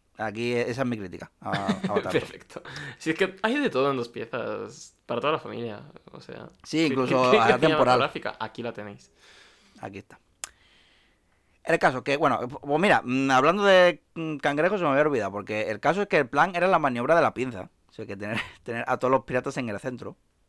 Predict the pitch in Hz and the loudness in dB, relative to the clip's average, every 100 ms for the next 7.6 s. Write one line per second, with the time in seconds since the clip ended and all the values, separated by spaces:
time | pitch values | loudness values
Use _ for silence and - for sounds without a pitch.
0 | _ - 113 107 117 117 123 120 110 113 | _ -6 -2 -2 -2 -6 -2 0 2 2
1 | 117 131 - 117 110 113 117 113 104 113 | 2 0 -6 -6 -2 -2 0 0 0 0
2 | 131 120 101 92 92 87 87 90 - 135 | 0 -4 -4 -8 -8 -8 -8 -10 -12 -4
3 | 151 131 147 110 120 120 107 - 101 117 | 0 2 0 -2 0 0 0 -2 -6 -6
4 | 107 - - - _ _ - - _ _ | -8 -14 -14 -18 _ _ -20 -20 _ _
5 | _ _ _ - 147 165 180 110 - - | _ _ _ 0 4 6 4 2 -2 -8
6 | 107 - 120 139 135 107 104 139 113 120 | -8 -2 0 6 6 4 0 0 0 -6
7 | 127 135 - 170 135 143 | -4 -6 -2 0 2 -2